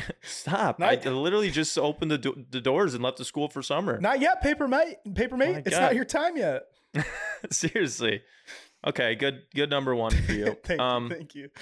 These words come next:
Speaker 1: my number two, I'm going with yellow lights. Like traffic lights.
Speaker 2: Oh, yeah.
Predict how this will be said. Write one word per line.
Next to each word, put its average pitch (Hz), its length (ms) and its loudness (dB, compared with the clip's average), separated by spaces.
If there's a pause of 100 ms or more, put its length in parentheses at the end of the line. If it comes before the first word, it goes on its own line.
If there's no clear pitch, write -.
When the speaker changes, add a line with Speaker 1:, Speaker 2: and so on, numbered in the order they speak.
(880)
Speaker 1:
my 135 200 -2
number 151 220 0
two, 135 420 2
I'm 120 160 -2
going 131 260 0
with 120 160 -2
yellow 107 280 2
lights. 95 560 -6 (1300)
Like 113 160 -2
traffic 113 500 -2
lights. - 160 0
Speaker 2:
Oh, 170 260 4
yeah. 139 420 0